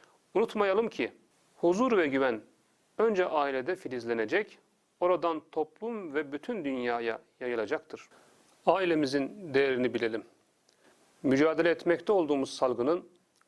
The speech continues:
aile içi ilişkilerimize zarar vermesine izin vermeyelim. Ailece birlik ve beraberliğimizi, sabır ve ferasetimizi, umut ve inancımızı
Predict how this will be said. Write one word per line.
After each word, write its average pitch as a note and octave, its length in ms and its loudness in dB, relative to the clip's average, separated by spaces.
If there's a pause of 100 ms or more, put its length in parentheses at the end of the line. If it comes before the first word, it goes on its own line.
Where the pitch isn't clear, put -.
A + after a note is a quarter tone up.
(260)
aile C#3+ 380 0
içi E3+ 180 -6
ilişkilerimize C3 800 -4
zarar B2+ 400 -2
vermesine B2+ 640 -6 (360)
izin B2 380 -6
vermeyelim. A2+ 420 -4 (1080)
Ailece E3+ 560 0 (120)
birlik D#3 400 -8
ve G3+ 180 -2
beraberliğimizi, C#3+ 1000 -2 (320)
sabır E3+ 440 -6
ve G3+ 140 0
ferasetimizi, B2+ 920 -4 (520)
umut F#3+ 340 0
ve D#3 100 2
inancımızı C#3+ 720 -2